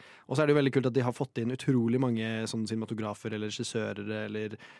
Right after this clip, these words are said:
eh, lyddesignere eller sånne type ting som kommer på panelsamtaler og bare intervjuer og alt mulig, så det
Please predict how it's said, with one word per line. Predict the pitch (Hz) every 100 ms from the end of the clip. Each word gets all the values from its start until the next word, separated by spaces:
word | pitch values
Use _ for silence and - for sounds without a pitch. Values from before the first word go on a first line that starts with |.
| _
eh, | 113 110
lyddesignere | 120 113 104 110 104 104
eller | 107
sånne | 110 104
type | 101
ting | 151
som | 175 165
kommer | 123 113 113
på | 113
panelsamtaler | 113 110 104 110 104 113 117 170
og | 147 127 123
bare | 120 110 107
intervjuer | 101 110 104 104 107 107
og | 107 107
alt | 117 -
mulig, | 110 123
så |
det | 127